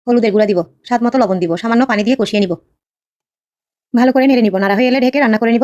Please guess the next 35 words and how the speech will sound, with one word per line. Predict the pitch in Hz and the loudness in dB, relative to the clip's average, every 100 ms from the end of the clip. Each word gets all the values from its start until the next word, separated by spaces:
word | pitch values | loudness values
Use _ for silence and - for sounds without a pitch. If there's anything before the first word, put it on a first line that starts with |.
| 247 | 0
যতক্ষণ | 226 247 | -2 -2
না | 247 | -2
পর্যন্ত | 240 247 302 | -2 -2 0
তেলটা | 226 254 | 0 0
উপরে | 269 240 233 | 0 0 -2
ভেসে | 226 | -2
আসে। | 196 202 - _ _ _ _ _ _ - | -2 -4 -8 _ _ _ _ _ _ -6
তেলটা | 233 233 | -2 0
উপরে | 262 247 | 0 0
ভেসে | 247 240 | -2 -2
আসছে, | 220 254 | -2 0
আমি | 254 | 0
আরেকটু | 220 277 | 0 0
নেড়ে | 226 190 | 0 0
দিয়েছি। | 190 208 - _ _ _ _ _ | -4 -6 -14 _ _ _ _ _
এখন | 220 269 | -4 0
এর | 240 | 0
মধ্যে | 240 233 | 0 -2
কেটে | 254 220 | -2 -2
রাখা | 208 269 | -2 0
আলুগুলো | 202 240 | 0 0
দিয়ে | 226 196 | 0 0
দিব। | 170 - _ _ _ _ _ _ _ _ _ - | -2 -6 _ _ _ _ _ _ _ _ _ -4
আলুটা | 220 254 | 0 2
আমি | 262 | 2
লম্বা | 220 233 | 2 0
করে | 262 | -2
কেটে | 226 196 | -2 -4
নিয়েছি, | 180 208 | -4 -4
আপনারা | 208 240 | -2 -2
আপনাদের | 220 233 220 | -2 -4 -4
পছন্দ | 214 240 | -2 0
অনুযায়ী | 240 262 | 0 0
কেটে | 220 185 | -2 -4
নেবেন। | 165 | -6